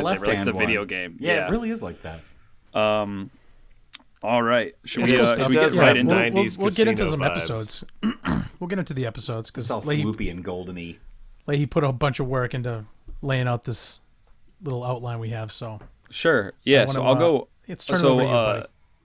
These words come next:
Speaker 2: I will, uh, go through, we'll, we'll, we'll do the first, we'll do chapters five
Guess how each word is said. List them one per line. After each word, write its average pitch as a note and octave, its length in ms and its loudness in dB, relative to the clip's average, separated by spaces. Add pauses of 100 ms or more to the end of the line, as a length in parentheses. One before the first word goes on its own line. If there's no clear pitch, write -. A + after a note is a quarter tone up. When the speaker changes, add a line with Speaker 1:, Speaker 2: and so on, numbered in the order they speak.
Speaker 2:
I A2+ 100 2
will, C3+ 220 6
uh, A#2+ 240 6
go A#2 180 -2
through, A2+ 500 -4
we'll, A2+ 280 -8
we'll, A#2 400 0 (120)
we'll A2+ 180 -4
do A#2 240 0
the G#2 100 -4
first, - 480 -2 (220)
we'll A2+ 140 -4
do A2+ 220 -4 (100)
chapters A#2 520 -6
five A2 440 0